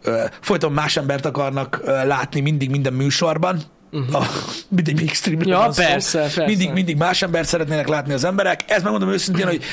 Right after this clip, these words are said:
Speaker 1: nem azt mondom, hogy rosszul esik, csak, ö, csak az a, az a, az a probléma vele, hogy, ö,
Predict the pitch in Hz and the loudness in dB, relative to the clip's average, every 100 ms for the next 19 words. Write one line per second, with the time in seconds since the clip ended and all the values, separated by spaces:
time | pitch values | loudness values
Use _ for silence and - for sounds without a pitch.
0 | - 294 262 247 196 190 196 196 185 180 | -4 0 0 0 0 0 0 0 0 0
1 | 180 214 185 - 190 190 185 156 - - | 0 0 0 0 0 0 0 -2 -8 -14
2 | - - - 175 202 202 185 165 190 180 | -14 -6 -2 0 0 0 0 0 0 0
3 | 180 175 190 160 151 139 139 147 160 156 | 0 0 0 0 0 0 0 0 0 -2
4 | - - 143 127 143 | -4 -2 0 0 0